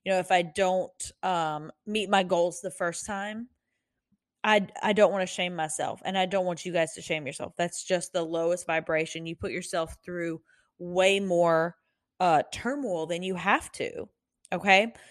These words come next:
So do yourself a favor this week. Give yourself a little bit of grace, a little bit of peace, and I'm gonna get, uh, I'm gonna try for next week. I promise you guys, I'm doing, everything that I'm doing is working toward getting,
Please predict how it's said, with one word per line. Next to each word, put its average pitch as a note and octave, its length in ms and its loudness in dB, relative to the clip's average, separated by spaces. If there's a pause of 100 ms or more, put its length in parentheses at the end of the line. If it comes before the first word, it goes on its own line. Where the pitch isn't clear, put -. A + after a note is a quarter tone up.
(140)
So A3+ 220 2
do F#3+ 140 -2
yourself D4+ 380 2
a F4 60 -4
favor B3+ 380 6
this A#3 200 0
week. A#3+ 220 -2
Give G3+ 100 2
yourself A3+ 300 0
a A3 40 0
little F#3 220 4
bit A3 140 4
of A#3+ 100 2
grace, F#3+ 420 6
a - 80 -2
little E3 260 -2
bit G#3+ 120 -4
of - 100 -10
peace, G3 640 -6 (380)
and F3+ 380 2 (240)
I'm F#3 160 -6
gonna D3 160 -6
get, E3 280 -4
uh, G3+ 200 0
I'm G3 140 -2
gonna F3 180 -2
try C4 380 6
for C#4+ 140 -2
next C4 300 4
week. B3+ 300 2
I A3 100 6
promise A3 460 -2
you A#3+ 60 -8
guys, A#3 260 4
I'm G3+ 180 -2
doing, G3 460 0
everything G#3+ 440 -4
that G3+ 120 -6
I'm F#3+ 160 -4
doing F3+ 320 -4
is F3 180 -8
working E3+ 460 -8
toward E3+ 560 -2 (440)
getting, F3 540 0